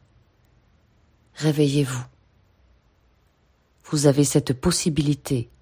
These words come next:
ce droit, cette obligation divine. Vous avez de l'énergie entre vos mains, dans chacun de vos corps.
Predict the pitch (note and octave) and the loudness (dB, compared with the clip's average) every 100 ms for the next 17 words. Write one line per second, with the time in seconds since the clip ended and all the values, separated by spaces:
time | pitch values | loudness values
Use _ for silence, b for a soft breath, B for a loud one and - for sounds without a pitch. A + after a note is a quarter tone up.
0 | _ _ _ _ - - B2 B2 B2+ C3+ | _ _ _ _ -4 -2 0 -2 -4 -6
1 | - _ _ _ _ - F3 E3+ A3+ G3+ | -12 _ _ _ _ 0 2 4 4 4
2 | F#3 D3 C3 - B2 A#2 A2+ - G2 F#2+ | 4 4 4 0 -2 -2 -4 -6 -10 -12
3 | - _ _ _ _ _ _ _ _ _ | -18 _ _ _ _ _ _ _ _ _
4 | _ _ _ _ _ _ _ _ _ - | _ _ _ _ _ _ _ _ _ -4
5 | D3 C#3 C#3 C3+ C3 C#3+ D3+ D3 C3+ D#3+ | 4 4 6 4 6 6 6 4 2 2
6 | F#3+ C3+ B2+ B2+ B2 B2 E3 G#3 _ _ | 0 0 -2 0 0 0 -4 -10 _ _
7 | _ _ - - B2 - C#3 F3+ F#3 D#3 | _ _ -8 -4 0 0 2 2 2 0
8 | C3 B2+ D#3 F3 - | -6 -4 -6 -6 -16